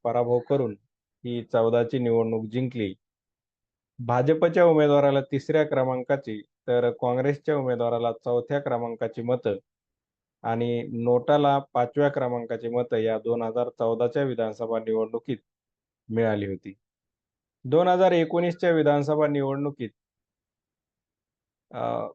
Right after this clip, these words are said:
काँग्रेस, राष्ट्रवादी काँग्रेस यांची आघाडी आणि भाजप, शिवसेना यांची युती होती.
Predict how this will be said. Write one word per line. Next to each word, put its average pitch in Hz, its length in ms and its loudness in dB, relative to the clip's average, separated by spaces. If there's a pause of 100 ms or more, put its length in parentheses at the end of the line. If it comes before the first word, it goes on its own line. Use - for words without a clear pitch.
(160)
काँग्रेस, 147 520 2
राष्ट्रवादी 135 500 0
काँग्रेस 127 440 -2
यांची 123 240 -4
आघाडी 117 520 0 (160)
आणि 113 120 -6
भाजप, 117 460 -2
शिवसेना 127 460 -2
यांची 113 260 -6
युती 120 220 -2
होती. 143 320 2